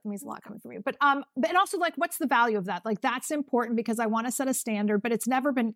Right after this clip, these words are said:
easier to make quality product, right? The equipment's, you know, simpler, less expensive. You know, we all walk around with one of the most, uh, advanced cameras of all time in our hands all day long. So that's amazing.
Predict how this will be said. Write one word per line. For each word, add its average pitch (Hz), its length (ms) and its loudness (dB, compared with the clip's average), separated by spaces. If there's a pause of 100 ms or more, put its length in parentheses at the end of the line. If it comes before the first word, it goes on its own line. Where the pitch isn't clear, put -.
easier 220 680 2
to 226 100 -4
make 214 140 -2
quality 202 340 2
product, 180 500 0
right? 190 320 -4 (300)
The 220 240 0
equipment's, 240 680 0
you 240 180 0
know, 208 180 -2
simpler, 240 880 0 (260)
less 233 260 0
expensive. 208 1080 -2 (100)
You 214 140 4
know, 208 100 2
we 214 140 2
all 220 200 6
walk 208 220 2
around 208 480 2 (440)
with 214 260 -2
one 214 160 2
of 208 60 0
the 208 40 2
most, 202 280 0 (360)
uh, 226 160 -2
advanced 208 440 0
cameras 208 340 2
of 185 80 0
all 190 100 4
time 196 380 0
in 196 160 -4
our 180 120 -2
hands 180 420 -6
all 190 100 -2
day 208 140 2
long. 190 240 -2
So 190 320 -2
that's 202 360 -2
amazing. 196 540 -4